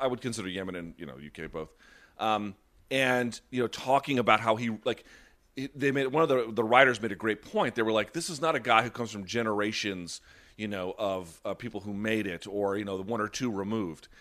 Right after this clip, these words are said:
You know, one generation ago, these were working class or, you know, so, just slightly above working class folks. Like, these were people who did not necessarily have a whole lot in immigrant story, and he made it and turned it just like that." That was like McGregor.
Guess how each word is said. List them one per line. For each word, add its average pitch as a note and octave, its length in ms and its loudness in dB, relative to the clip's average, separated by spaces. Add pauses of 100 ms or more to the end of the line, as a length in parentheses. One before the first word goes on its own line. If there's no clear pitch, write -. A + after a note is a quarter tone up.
(220)
You A2 100 -2
know, G#2+ 120 2
one D3 540 4
generation C#3+ 640 4
ago, G2+ 520 0 (360)
these A#2 320 -2
were B2 140 2
working A#2+ 440 0
class G#2 500 4
or, G#2+ 140 0
you A2+ 60 0
know, G2+ 80 -2
so, B2+ 260 -2 (120)
just A#2 260 -8
slightly C3 340 -2
above A2 420 2
working G#2+ 300 -4
class F#2+ 460 -2 (280)
folks. D3+ 440 4
Like, G2+ 120 -2
these C3 200 -2
were B2+ 60 -4
people B2 320 -4
who A#2+ 140 -4
did G#2+ 140 -8
not A#2 240 0
necessarily A2 580 -4
have G#2 400 4 (320)
a G2+ 60 0
whole G#2 300 0
lot A#2+ 280 4
in A2 120 -8
immigrant G#2 340 -6
story, B2+ 400 -2
and G2 120 -6
he C3+ 200 -4
made A#2 300 2
it A#2 160 0 (300)
and A2 140 -6
turned C3 280 0
it G#2 60 -2
just G2 200 -8
like A2 200 -2
that." A2+ 280 2
That A#2+ 200 2
was G#2+ 160 -4
like G2 180 -2
McGregor. E2+ 500 -8